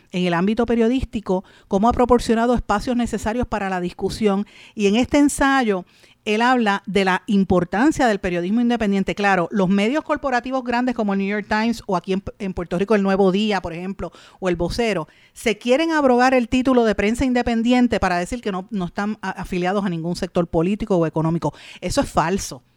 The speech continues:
porque todos están afiliados a un sector político. El Nuevo Día, por ejemplo, cuando uno entraba a la redacción, tenía un, el, una fotografía de Antonio Luis Ferré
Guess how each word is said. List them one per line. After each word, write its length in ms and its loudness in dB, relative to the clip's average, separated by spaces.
porque 280 -2
todos 280 -6
están 240 -2
afiliados 400 0
a 20 0
un 80 -2
sector 340 -2
político. 340 2
El 80 2
Nuevo 260 4
Día, 180 2
por 140 2
ejemplo, 300 0
cuando 180 -2
uno 120 -2
entraba 320 -2
a 20 -4
la 100 -4
redacción, 560 0
tenía 280 0
un, 120 -2
el, 360 -2
una 400 -2
fotografía 640 0
de 60 -2
Antonio 320 -4
Luis 160 -4
Ferré 360 0